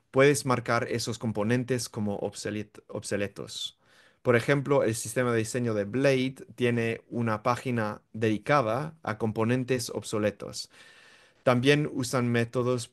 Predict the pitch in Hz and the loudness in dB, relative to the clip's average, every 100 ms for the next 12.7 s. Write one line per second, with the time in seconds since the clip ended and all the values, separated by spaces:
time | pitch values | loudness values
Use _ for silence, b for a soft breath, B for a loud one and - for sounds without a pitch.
0 | - - 113 107 107 113 110 117 120 117 | -14 -4 0 2 0 -2 0 0 0 -2
1 | 110 - 127 117 117 113 156 160 147 - | -2 -2 -4 0 2 2 0 0 -4 -4
2 | - - 117 113 120 113 113 104 107 104 | -10 0 2 2 -4 -4 -2 -2 -4 -6
3 | - 135 127 _ 107 113 - 127 120 127 | -2 -2 -2 _ -4 -4 0 0 0 -2
4 | 117 - 117 107 120 135 123 123 - - | -2 -2 -2 0 -2 -4 -2 -4 -4 -8
5 | 110 - - - 113 110 117 - 117 110 | -6 -6 -6 -6 -4 -2 -2 -2 -6 -6
6 | - - - - _ - 123 156 143 127 | -6 -12 -14 -20 _ -4 -2 2 2 2
7 | 120 110 120 117 107 - 123 127 120 110 | -2 -2 -2 -4 -2 2 4 4 2 0
8 | 110 110 107 - - 107 101 98 - 107 | -2 -4 -6 -6 -8 -6 -4 -4 -4 -6
9 | 104 101 107 110 110 - - 101 98 - | -4 -2 0 0 -2 -8 -6 -4 -4 -8
10 | b b b b b 113 117 117 113 - | b b b b b -4 0 0 -2 -4
11 | 117 113 139 139 131 127 123 120 117 110 | -4 0 2 4 4 2 0 0 0 -2
12 | - 110 107 123 151 170 | -2 -4 0 0 -2 -6